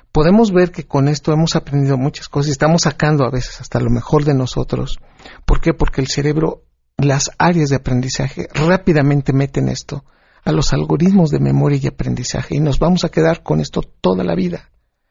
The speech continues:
En cambio, cuando tienes un éxito, cuando te va muy bien en la vida, dices, "Bueno, pues el cerebro, ¿eh? Esto es, pues esto era lo lógico, para esto me preparé". Esta circunstancia que, que, que lo vemos en este momento y que nos acompaña,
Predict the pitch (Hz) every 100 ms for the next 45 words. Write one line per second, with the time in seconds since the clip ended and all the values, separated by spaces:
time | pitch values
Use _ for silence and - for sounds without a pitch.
0 | _ _ _ _ _ 156 151 - 214 220
1 | 175 - - 127 135 - 156 160 147 156
2 | 147 147 147 - 160 - - 127 131 123
3 | 139 180 190 160 175 180 160 143 151 151
4 | 151 180 170 311 381 254 180 165 170 147
5 | 165 180 190 127 156 233 - - - -
6 | - 165 - 330 320 254 - _ _ _
7 | - - 208 - 240 233 214 202 208 285
8 | 330 247 - - 135 160 - 185 - 135
9 | - - 240 - - _ _ _ _ _
10 | _ - 180 - 262 180 - 139 - 147
11 | 123 - 90 - _ - - - _ 120
12 | 120 - 139 139 151 156 - 139 - 147
13 | 139 139 139 - 139 135 127 117 - 120
14 | 131 131 127